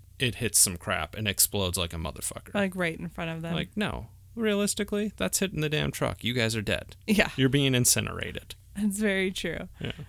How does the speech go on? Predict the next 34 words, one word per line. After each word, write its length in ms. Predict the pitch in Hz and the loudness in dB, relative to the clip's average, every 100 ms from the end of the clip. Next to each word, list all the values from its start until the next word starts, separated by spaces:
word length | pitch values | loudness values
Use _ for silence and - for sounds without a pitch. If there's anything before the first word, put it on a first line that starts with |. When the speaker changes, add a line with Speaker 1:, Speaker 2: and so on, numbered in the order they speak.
| - | 2
Speaker 2:
I 80 | 190 | 4
did 180 | 185 | 4
like 180 | 170 160 | 2 -2
that. 140 | 170 170 | -2 -4
I 40 | |
was 120 | 175 | -6
like, 140 | 202 208 | -8 -8
"That's 240 | 294 - | -6 0
really 220 | 480 539 | 2 2
nice 260 | 359 427 - | 0 0 0
of 80 | 202 | 0
that 140 | 202 | -2
oil 260 | 220 254 226 | 2 2 0
truck 240 | - 185 | -2 -4
to 120 | - 185 | -2 0
nudge 340 | 208 262 240 | 2 2 2
them 300 | 214 175 185 | 2 2 4
Speaker 1:
Yeah. 100 | 403 | 4
Speaker 2:
so 100 | 190 | 2
they 140 | 185 | 0
can 240 | 202 175 190 - - - - | -2 -2 -4 -8 -20 -18 -8
Speaker 1:
There 100 | 359 | 2
Speaker 2:
free 140 | 302 | 4
Speaker 1:
you 60 | 294 | 4
go. 100 | 185 | 4
Speaker 2:
themselves." 640 | 147 - 165 165 196 - - - | 4 4 2 -4 -2 -4 -6 -12
Speaker 1:
Let 60 | 233 | -8
me 60 | 202 | -6
just 120 | - | -4
go 120 | 196 | -2
ahead 100 | 185 | -2
and 100 | 180 | -2
tap 340 | - 208 254 | -2 -2 -2
you. 120 | - | -6